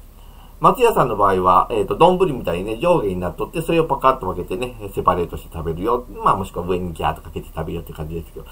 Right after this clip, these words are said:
今回は分かれてるんで、これをね、合わせて食べるのにも、えー、どうかな。どっちの方がやりやすいのか。そのあたりもね、実際に食べながらね、検証していきましょう。よし。なるほど。カレー弁当で買うの初めてだな。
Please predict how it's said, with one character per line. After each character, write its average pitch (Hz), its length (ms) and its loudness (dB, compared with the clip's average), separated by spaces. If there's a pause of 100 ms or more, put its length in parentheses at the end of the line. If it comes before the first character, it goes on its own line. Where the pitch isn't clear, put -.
(120)
今 320 140 -2
回 247 100 0
は 127 60 0
分 117 100 6
か 156 80 4
れ 151 100 4
て 151 80 -4
る 139 140 -4
ん - 40 -8
で、 - 80 -4
こ 208 140 0
れ 208 120 6
を 208 80 2
ね、 202 180 -2 (100)
合 127 120 4
わ 139 120 2
せ - 100 -12
て 85 140 -4 (220)
食 104 140 -2
べ 101 80 -2
る 92 60 -8
の 82 100 -4
に 80 80 -4
も、 80 140 -6 (580)
え 90 340 0
ー、 85 60 -4 (280)
ど 127 100 2
う - 40 -4
か 80 80 0
な。 78 140 -4 (180)
ど - 60 2
っ - 80 -2
ち 147 80 -2
の 87 80 0
方 80 80 0
が 78 60 2
や 87 80 0
り 87 100 0
や 85 80 -4
す - 100 -12
い 80 60 -4
の 78 60 -6
か。 - 120 -6
そ - 80 0
の 143 60 0
あ 147 60 -2
た 143 60 -2
り 139 60 2
も 135 140 -2
ね、 131 160 -4 (200)
実 123 120 -4
際 131 160 -2
に 131 80 -6
食 135 100 -2
べ 139 80 0
な 135 100 -2
が 131 80 0
ら 131 100 0
ね、 123 100 -4
検 117 260 -6
証 110 140 -2
し - 40 -12
て 110 60 -4
い 101 60 -6
き 101 40 -8
ま 92 120 2
し - 80 -8
ょ - 60 -8 (220)
う。 - 40 -10
よ - 20 -10
し。 - 80 -10 (1400)
な 78 120 -4
る 78 60 -4
ほ 78 120 -4
ど。 - 160 -6 (3500)
カ - 160 4
レ - 120 -4
ー - 80 -4
弁 330 180 -4
当 - 100 -2
で 110 120 -4
買 101 180 2
う 98 60 -2
の 87 80 -6
初 95 200 -8
め 139 120 -2
て 82 120 -6
だ 71 160 -2
な。 73 240 -6